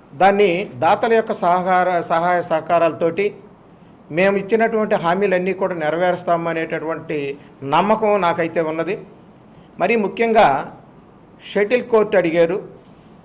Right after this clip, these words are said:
ఆ ప్లేయర్స్ అందరూ కూడా మేము మీట్ అవ్వడం జరిగింది. వాళ్ళ యొక్క ప్రాబ్లమ్స్ చెప్పారు,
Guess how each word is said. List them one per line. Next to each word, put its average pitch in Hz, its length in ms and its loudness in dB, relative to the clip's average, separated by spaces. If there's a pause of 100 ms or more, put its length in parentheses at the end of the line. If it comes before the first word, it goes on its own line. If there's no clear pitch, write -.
ఆ - 20 -6
ప్లేయర్స్ 170 380 0
అందరూ 175 300 0
కూడా 175 240 2
మేము 156 560 -4 (460)
మీట్ 165 180 0
అవ్వడం 165 240 2
జరిగింది. 160 520 -6 (300)
వాళ్ళ 170 260 2
యొక్క 170 500 2
ప్రాబ్లమ్స్ 175 680 -2
చెప్పారు, 170 420 -2